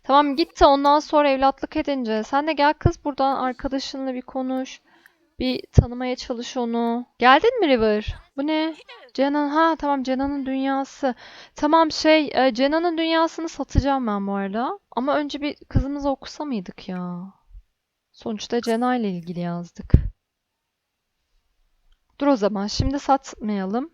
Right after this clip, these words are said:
Ee, sen şimdi gel buraya. Dur, biz evlatlık edineceğiz. Gel. Ocean, bir dakika canım, ne? Dur şimdi, olmaz. Evet, sen artık otur. Şu ikinci çocuğumuzu da bir evlatlık edinelim. Hazır paramız varken.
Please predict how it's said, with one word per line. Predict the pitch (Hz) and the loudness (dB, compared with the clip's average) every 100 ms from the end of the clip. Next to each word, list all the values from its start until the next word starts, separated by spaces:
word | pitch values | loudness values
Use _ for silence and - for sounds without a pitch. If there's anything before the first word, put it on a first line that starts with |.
| _ 247 | _ 6
Ee, | 254 262 | 8 6
sen | 302 302 | 4 4
şimdi | - 359 302 | 4 2 4
gel | 254 269 254 | 6 4 4
buraya. | 240 220 214 240 285 247 | 2 2 0 -2 -4 -4
Dur, | 240 233 | -4 -4
biz | 220 | -4
evlatlık | - 220 226 - - | -4 -2 -4 -6 -8
edineceğiz. | 233 208 196 190 190 190 180 - - | -6 -4 -6 -6 -6 -6 -8 -16 -8
Gel. | 226 220 220 | -4 -4 -2
Ocean, | 262 269 - 240 | -2 -2 -4 -4
bir | 285 | 0
dakika | 277 214 - - | 0 0 0 0
canım, | 208 202 202 | 0 -4 -2
ne? | 285 311 269 _ _ _ _ _ - | 0 0 -2 _ _ _ _ _ -8
Dur | 285 | -4
şimdi, | 285 - 262 226 | -4 -4 -4 -2
olmaz. | 226 262 285 262 285 - _ | -2 -2 -2 -2 -4 -10 _
Evet, | 254 277 - | 2 2 2
sen | 254 262 | -2 0
artık | 240 262 - - 220 | 0 -2 -6 -12 -12
otur. | - 269 269 - - _ _ _ | -8 -6 -6 -8 -20 _ _ _
Şu | - - 254 - | -14 -4 -4 -4
ikinci | - - 254 269 | -6 -2 -2 -2
çocuğumuzu | - 254 220 262 262 254 262 | -6 -4 -2 -2 -2 -4 -2
da | 240 233 | -2 -2
bir | 214 214 - - | -6 -8 -8 -8
evlatlık | 214 208 - 233 - | -4 -4 -6 -12 -8
edinelim. | 202 214 233 220 226 247 | -6 -2 -2 -2 -4 -8
Hazır | - 185 202 - _ _ | -10 -6 -6 -6 _ _
paramız | - 190 202 196 202 | -10 -6 -4 -6 -8
varken. | - - - 196 | -10 -12 -14 -12